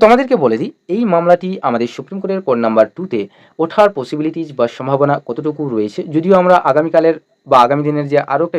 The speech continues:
ভিডিও যেটা আপলোড করবো, সেটা হচ্ছে সুপ্রিম কোর্টের ওবিসি সার্টিফিকেট বাতিল মামলাকে কেন্দ্র করে কোড নাম্বার টু থেকে কী কী নির্দেশনামা দেওয়া রয়েছে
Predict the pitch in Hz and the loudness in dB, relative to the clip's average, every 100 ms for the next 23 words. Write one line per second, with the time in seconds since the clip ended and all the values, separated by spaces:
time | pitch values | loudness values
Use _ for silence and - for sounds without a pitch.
0 | 143 123 123 120 117 110 123 - 123 143 | -8 -8 -8 -2 2 2 0 -6 -8 -6
1 | 196 196 202 170 - 156 156 156 - - | -6 -6 -6 -10 -8 0 2 2 0 -20
2 | _ _ - 165 208 240 226 226 220 214 | _ _ 0 0 0 -2 -4 -4 -6 -6
3 | 143 117 139 175 170 170 170 165 123 127 | 0 0 0 -2 0 0 -2 -4 -4 -4
4 | 120 107 151 160 175 175 175 196 - 202 | -4 -4 -2 0 2 0 0 -8 -10 -12
5 | 185 202 156 123 143 147 139 131 113 117 | -10 -8 -6 -4 -2 0 0 0 2 2
6 | 135 143 147 | 2 -2 -4